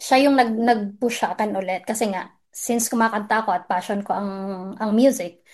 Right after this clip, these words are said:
so sabi niya, "Why not mag-start ulit tayo mag-venture ng pag-produce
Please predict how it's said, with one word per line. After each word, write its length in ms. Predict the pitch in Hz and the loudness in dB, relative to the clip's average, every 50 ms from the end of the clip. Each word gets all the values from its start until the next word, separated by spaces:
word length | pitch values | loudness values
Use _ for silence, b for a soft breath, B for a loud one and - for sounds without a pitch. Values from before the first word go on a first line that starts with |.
| b b b _ | b b b _
so 160 | - - 233 | -4 -4 0
sabi 320 | 226 247 226 208 220 214 214 | 2 2 4 4 4 2 2
niya, 80 | 214 | 2
"Why 160 | 202 208 202 202 | 4 4 4 4
not 240 | 208 208 202 202 - _ | 2 0 0 -2 -4 _
mag-start 560 | - 202 190 190 185 - - - 247 233 240 240 233 | -4 -2 -2 -2 -4 -6 0 4 4 4 4 4 0
ulit 160 | 220 220 220 | -2 0 2
tayo 160 | 220 208 208 | 2 2 2
mag-venture 640 | 202 196 185 175 175 196 180 190 185 - 202 190 190 | 2 0 -2 -2 -2 -4 -4 -4 -4 -4 -4 -2 -2
ng 480 | 190 180 180 180 175 175 180 180 175 - - | -2 -4 -6 -6 -8 -10 -12 -14 -14 -10 -8
pag-produce 720 | 196 185 175 185 214 180 170 185 185 - - - - - | -8 -6 -4 -4 -6 -6 -6 -8 -8 -10 -10 -12 -14 -18